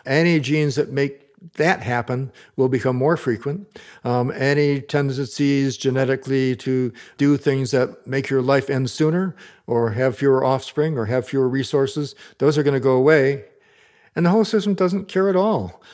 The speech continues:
Um, I mean, a lot of our bad feelings are about things that have to do with reproduction. And we, we should pause just a moment and note that Freud was right about one thing for sure.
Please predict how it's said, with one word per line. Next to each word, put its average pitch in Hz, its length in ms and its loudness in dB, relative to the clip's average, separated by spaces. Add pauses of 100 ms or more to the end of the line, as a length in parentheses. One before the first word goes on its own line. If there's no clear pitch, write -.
(120)
Um, 131 280 -2
I 139 60 -2
mean, 139 220 -2 (180)
a 139 100 2
lot 190 200 4
of 180 100 2
our 160 160 4
bad 143 300 4
feelings 139 560 2 (260)
are 131 160 2
about 131 320 2
things 135 540 -4 (100)
that 135 160 -2
have 135 240 -2
to 135 100 -4
do 143 220 -2
with 147 180 -2
reproduction. 147 720 -4 (580)
And 135 180 -2 (220)
we, 175 140 -2 (140)
we 196 100 2
should 151 180 0
pause 135 200 2
just - 240 -2
a 127 40 2
moment 117 380 0
and 110 100 -4
note 120 320 -2 (360)
that - 360 -4
Freud 190 260 4
was 127 220 0
right 127 180 4
about 123 280 0
one 131 220 -2
thing 135 200 -2
for 107 160 -6
sure. 151 480 -2